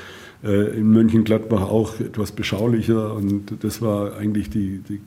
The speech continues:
die größte Hürde, äh, die zu nehmen war. Bayern München war natürlich an ihm dran, also das war ein Kampf zwischen den Brüdern, äh, äh,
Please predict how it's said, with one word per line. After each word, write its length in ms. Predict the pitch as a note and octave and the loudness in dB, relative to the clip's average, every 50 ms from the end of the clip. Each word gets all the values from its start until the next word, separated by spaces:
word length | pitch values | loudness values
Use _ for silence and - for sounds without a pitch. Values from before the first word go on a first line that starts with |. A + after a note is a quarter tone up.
| - - | -16 -14
die 80 | - G2+ | -14 -10
größte 560 | - - A2 A2 G#2+ - - B2 A2+ G#2+ F#2+ - - - - - - - - - - - - - - - - _ _ _ | -6 -4 -4 -4 -2 -2 -2 -2 -2 -2 -4 -6 -10 -18 -20 -20 -20 -20 -20 -20 -20 -20 -20 -20 -20 -20 -20 _ _ _
Hürde, 1000 | - - B2+ C3+ D3 C3+ C3+ C#3+ D3+ D#3+ D3 C#3 B2+ C3 A#2+ A2+ A#2 A#2 A#2 A2+ | 2 4 4 6 6 4 4 4 2 2 0 -2 0 2 4 6 6 6 4 4
äh, 60 | A2 | 2
die 120 | - A2+ G#2+ | 2 0 2
zu 140 | - - | 4 4
nehmen 380 | A#2 A#2 A#2+ B2+ B2+ B2 A#2 A2 | 6 6 6 6 6 6 6 6
war. 280 | A#2 A2+ A#2 A#2 A#2+ A2+ | 6 6 6 4 4 2
Bayern 380 | - - A2 A2 A2+ A2 A2 | 2 2 4 4 6 6 6
München 380 | A2+ A#2 A#2 A2+ - A2+ G#2+ G#2 | 6 6 4 0 -2 -2 -2 -2
war 120 | G#2 G#2 G#2 | -2 0 0
natürlich 440 | G#2+ G#2 G#2 G#2+ G#2+ A2+ G#2+ G2+ | 0 -2 -2 -4 -2 -2 0 0
an 140 | A2 G#2+ A2 | 0 0 2
ihm 160 | A2+ G#2+ G#2 | 2 2 0
dran, 280 | G#2 G#2+ G#2+ A2 A#2 A#2 | -2 -2 0 0 2 2
also 220 | A2+ G#2 F#2 G2+ | 2 0 0 0
das 240 | G2+ G#2 G#2 F#2+ G2+ | 0 -2 -2 -2 -2
war 380 | G#2+ G#2 G2+ G2+ G2+ G2 F2+ E2+ - - - - - - - | -2 0 0 0 0 0 -2 -6 -10 -16 -20 -20 -18 -12 -12
ein 100 | G#2 - | -10 -6
Kampf 380 | - G#2+ G#2 A#2 A#2+ - - | -2 0 0 0 -2 -4 -10
zwischen 320 | - - G#2+ G#2+ - G#2 G2+ | -6 -2 0 0 2 4 4
den 160 | G2+ G2+ G2 | 4 2 2
Brüdern, 540 | G2 G#2+ A#2 C#3 C#3+ C#3 C3 B2+ B2+ B2+ B2 | 4 4 6 6 6 4 4 4 2 0 0
äh, 360 | A#2+ A2 A2 A2 A2 A2+ A2 | 2 4 4 6 6 6 4
äh, 60 | A2 | 4